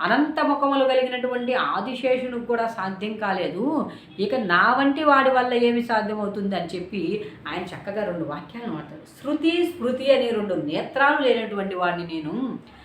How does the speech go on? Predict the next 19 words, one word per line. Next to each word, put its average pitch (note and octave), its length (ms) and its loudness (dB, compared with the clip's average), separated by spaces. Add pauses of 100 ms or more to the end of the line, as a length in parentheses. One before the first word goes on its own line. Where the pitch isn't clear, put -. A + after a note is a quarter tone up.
(200)
ఎలా D3+ 300 -4
నేను G#3+ 240 -4
దీన్ని E3 540 -2 (280)
రాయగలను?" D3 720 0
అంటాడు, C3+ 300 -8 (1200)
అంటాడు. D#3 280 -6 (380)
ఇక్కడ A3+ 540 2
పురుష, C4 200 4 (400)
అవతార D4 400 4
పురుషుల D4 300 2
లక్షణములను, A3 680 -2
వారి E3+ 240 0
మహిమల్ని A#3+ 380 -4
ఎట్లు A#3+ 180 -6
గుర్తు-, A#3 420 -4
సప్త C#4 260 -2
సముద్రముల C#4 520 2
లోతును C#4 340 6
కొలవవచ్చును, C4 680 2